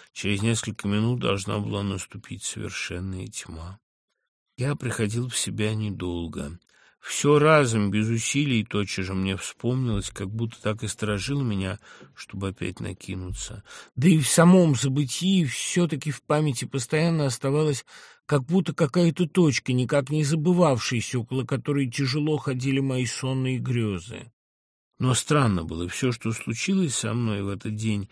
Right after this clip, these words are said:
показалось мне теперь по пробуждению уже давным-давно прошедшим, как будто я уже давно-давно выжил из всего этого. В голове был угар, что-то как будто носилось надо мной и меня задевало, возбуждало и беспокоило.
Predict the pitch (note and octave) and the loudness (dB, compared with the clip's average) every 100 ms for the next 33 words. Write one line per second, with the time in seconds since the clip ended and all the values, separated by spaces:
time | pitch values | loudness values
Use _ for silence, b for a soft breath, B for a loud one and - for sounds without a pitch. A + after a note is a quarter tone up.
0 | B B B _ - - A2+ D3 C3+ - | B B B _ -10 -4 -2 0 -2 -2
1 | A2+ A2 - A2+ C#3 C3 - A2 A2+ A2 | -2 -2 -2 -4 -2 -2 -4 -8 -6 -4
2 | A#2+ A2+ B2 F3 F#3 D3+ B2+ G#2 B2 C3 | -2 -2 0 2 2 2 -2 -2 -2 -2
3 | D#3+ E3+ D#3 D3 D3+ C#3+ D3+ C#3 - A2 | -2 -2 -2 -2 -4 -6 -8 -6 -6 -6
4 | - A2 A2 A#2+ B2 B2 C3 A#2 B2 A#2 | -8 -10 -12 -14 -12 -8 -4 -4 -4 -4
5 | A#2 A#2 D3+ G3 F#3 F#3 F3+ F3 D#3 F3+ | -4 -2 -2 0 0 -2 -2 -2 -4 -2
6 | F#3+ D3 A#2 A2 G2+ - - - - - | -2 -2 -6 -10 -10 -12 -12 -14 -16 -20
7 | B2 B B B B B B _ - C3 | -20 B B B B B B _ 0 4
8 | D3+ F#3+ E3 A#2+ G#2 F#2 A2 C3 B2+ - | 6 6 4 2 2 0 0 0 -2 -10
9 | _ _ _ _ - - A#2 A2+ A#2+ A#2 | _ _ _ _ -12 -4 -4 -2 -2 -2
10 | C3+ A#2 A2+ A2+ A2+ F3 E3 A#2+ A2 G#2 | -4 -2 0 0 0 0 0 0 -2 -2
11 | A2 A2+ G#2 F#2+ F#2 B B B B2 A#2+ | 0 2 2 0 -4 B B B -2 2
12 | A#2 A#2+ A2 A2+ G#2 G#2 G#2 A2 A2 A2 | 4 4 2 0 0 0 2 2 2 0
13 | A2 G#2 G#2 G2 F#2+ G#2 A2 G#2+ G2 G#2 | -2 -4 -4 -6 -2 -2 0 0 -2 -4
14 | F#2+ - - - G2+ G#2 G#2+ G#2 | -8 -6 -8 -8 -6 -4 -4 -6